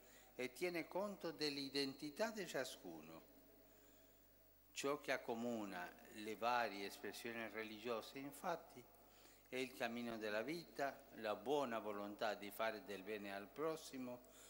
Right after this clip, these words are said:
non rinegando o sminuendo le rispettive identità. L'incontro con i sacerdoti,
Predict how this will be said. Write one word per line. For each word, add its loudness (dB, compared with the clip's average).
non 4
rinegando 2
o 2
sminuendo 0
le 0
rispettive -4
identità. -6
L'incontro -2
con 0
i -2
sacerdoti, -2